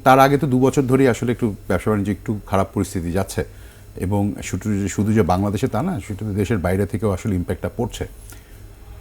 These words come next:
এই অবস্থায় আসলে দুই হাজার চব্বিশ সনটা আমাদের জন্য খুব গুরুত্বপূর্ণ ছিল যে এটা আসলে আমাদের ঘুরে দাঁড়ানোর বছর হওয়ার কথা। কারণ এটা যদি খুব ভালো একটা বছর যায়, তাহলে আমরা আসলে আগের যে ক্ষয়ক্ষতি এবং যে স্লোডাউনের যে ইম্প্যাক্টগুলো ছিল, সেগুলো থেকে কাটিয়ে উঠতে পারবো।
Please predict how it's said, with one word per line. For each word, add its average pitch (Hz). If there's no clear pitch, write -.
এই 156
অবস্থায় 170
আসলে 185
দুই 151
হাজার 160
চব্বিশ 147
সনটা 165
আমাদের 151
জন্য 151
খুব 151
গুরুত্বপূর্ণ 131
ছিল 143
যে 143
এটা 127
আসলে 139
আমাদের 123
ঘুরে 107
দাঁড়ানোর 107
বছর 87
হওয়ার 80
কথা। 71
কারণ 95
এটা 107
যদি 139
খুব 131
ভালো 113
একটা 120
বছর 101
যায়, 110
তাহলে 113
আমরা 101
আসলে 98
আগের 101
যে 101
ক্ষয়ক্ষতি 95
এবং 90
যে 90
স্লোডাউনের 98
যে 98
ইম্প্যাক্টগুলো 92
ছিল, 113
সেগুলো 113
থেকে 123
কাটিয়ে 104
উঠতে 95
পারবো। 76